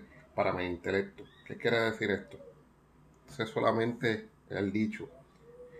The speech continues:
Eh, figuras amigas o figuras, eh, friendly con, con el trait, eh, con el trait o el keyword Fri-, eh, Frightful Four, eh, al rango y línea de fuego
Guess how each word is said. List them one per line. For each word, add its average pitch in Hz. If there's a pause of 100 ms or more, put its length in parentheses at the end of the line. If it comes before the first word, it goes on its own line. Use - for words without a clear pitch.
(240)
Eh, 90 (680)
figuras 98
amigas 120
o 101
figuras, 95
eh, 107
friendly 107
con, 90 (180)
con 98
el 90
trait, 104 (120)
eh, 107
con 95
el 87
trait 110
o 107
el 101
keyword 104
Fri-, 104 (220)
eh, 101
Frightful 113
Four, 101 (1300)
eh, 90 (1200)
al 92
rango 120 (400)
y 92
línea 104
de 120
fuego 107